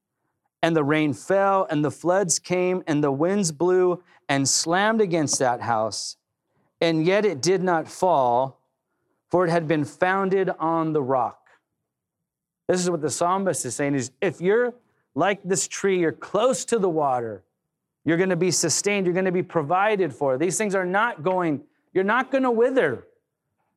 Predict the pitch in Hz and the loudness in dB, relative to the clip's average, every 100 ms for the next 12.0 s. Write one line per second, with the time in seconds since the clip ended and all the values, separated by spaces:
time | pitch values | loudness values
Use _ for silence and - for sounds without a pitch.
0 | _ 196 202 - 220 226 247 202 196 233 | _ 0 0 2 2 2 2 2 2 2
1 | 240 208 208 202 214 214 226 240 226 202 | 2 0 -2 0 0 0 -2 -2 -2 -4
2 | - _ _ _ - 160 196 202 220 180 | -10 _ _ _ -6 -2 2 0 2 -2
3 | 151 - 113 104 90 _ 147 185 190 180 | -4 -4 -4 -4 -10 _ -2 0 0 0
4 | 175 135 160 - - 190 233 254 202 131 | 0 -2 -6 -8 -6 -2 0 0 0 -2
5 | 104 - _ _ _ _ _ _ _ _ | -6 -14 _ _ _ _ _ _ _ _
6 | _ _ _ _ _ _ _ _ _ _ | _ _ _ _ _ _ _ _ _ _
7 | _ _ 156 165 196 233 240 214 208 190 | _ _ 0 2 2 0 -2 -2 -2 -2
8 | 185 175 180 180 190 - 120 113 110 117 | -2 0 0 0 -2 -2 -2 -2 -4 -8
9 | _ 139 196 185 165 196 165 233 285 196 | _ -2 0 0 0 0 2 2 0 0
10 | 226 190 165 117 - 127 104 101 101 - | 0 0 0 -2 -6 -10 -10 -12 -12 -6
11 | 156 170 147 131 160 135 127 135 117 | -2 0 0 0 -2 -2 -2 0 -2